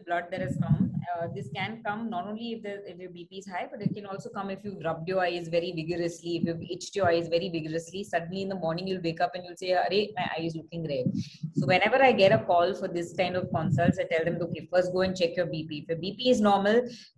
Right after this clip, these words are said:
then I kind of reassure them, start them on some drops, and this will take for ten, fifteen days to go." That's it.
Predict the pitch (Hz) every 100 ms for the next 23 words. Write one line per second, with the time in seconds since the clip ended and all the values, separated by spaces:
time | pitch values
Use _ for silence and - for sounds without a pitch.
0 | _ 170 175 190 185 185 175 180 180 180
1 | 170 175 190 208 - - 151 143 180 175
2 | 175 180 165 170 185 - - 165 165 170
3 | 175 170 170 160 156 - 156 - 165 151
4 | 147 - 143 131 - - - _ _ -
5 | - - - - _ _ _ _ _ _
6 | _ - _ _ _ _ _ _ _ _
7 | _ _ _ _ _ 170 175 - 175